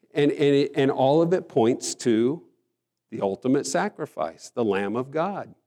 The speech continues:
Leviticus sixteen just, it just starts seeping off the pages, and you're going, "Wow, it's here. This is,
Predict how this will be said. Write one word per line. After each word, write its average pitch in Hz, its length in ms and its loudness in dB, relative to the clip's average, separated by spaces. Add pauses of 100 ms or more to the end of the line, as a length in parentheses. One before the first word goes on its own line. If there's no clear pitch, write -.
(2000)
Leviticus 107 920 -2 (300)
sixteen 135 720 -2
just, 92 380 -8 (500)
it 127 120 -6
just 117 220 -4
starts - 480 -4 (640)
seeping 170 680 0
off 123 240 2
the 113 80 -4
pages, 139 460 0
and - 80 -4
you're 104 100 0
going, 90 220 -12
"Wow, 120 560 -8
it's 110 240 -8
here. 190 460 -4
This 120 240 -6
is, 127 240 -6